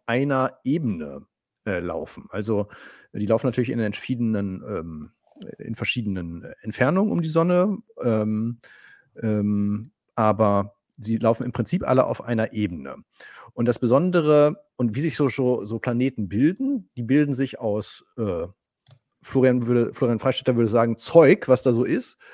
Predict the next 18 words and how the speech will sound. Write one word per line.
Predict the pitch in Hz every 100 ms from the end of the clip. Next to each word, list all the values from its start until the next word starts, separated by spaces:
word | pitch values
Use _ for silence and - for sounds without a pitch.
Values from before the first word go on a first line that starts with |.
| - - -
äh, | 131
also | 127 123 113 117
im | 131
Wesentlichen | 127 135 151 120 120
Gas | 104 101 131 -
und | 120
Staub, | - - 92 156 269 - - - - -
ähm, | 127 127 131 135 -
das | 120 131
sich | 147 131
halt | 131 -
um | 147 190
den | 170 135
Stern | - 120 131 139
drumherum | 139 123 135
bewegt | 123 92 113 180 -
und | - 113
dann | 120 147 175